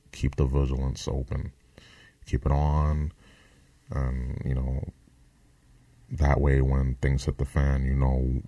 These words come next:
you know what to, you know what to see, you, you know where to look, yeah, before things hit the fan. So there's that. I wanna quickly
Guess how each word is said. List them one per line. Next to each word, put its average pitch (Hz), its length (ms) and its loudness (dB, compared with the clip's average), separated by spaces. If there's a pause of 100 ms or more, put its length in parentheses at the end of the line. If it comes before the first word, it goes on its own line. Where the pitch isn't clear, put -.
(220)
you 73 140 2
know 71 120 4
what 69 260 4
to, 67 240 2 (340)
you 82 80 6
know 85 100 8
what 87 160 8
to - 120 -8
see, - 200 0
you, 65 340 -2
you 71 80 -2
know 76 180 2
where 73 220 0
to 71 60 0
look, 69 360 -2 (960)
yeah, 71 140 0
before 98 480 8
things 69 360 -2
hit - 120 -12
the - 120 -20
fan. 64 200 -6 (1600)
So 64 580 0 (520)
there's 64 320 -2
that. 64 260 -2 (880)
I 71 60 2
wanna 69 580 6 (760)
quickly 67 680 6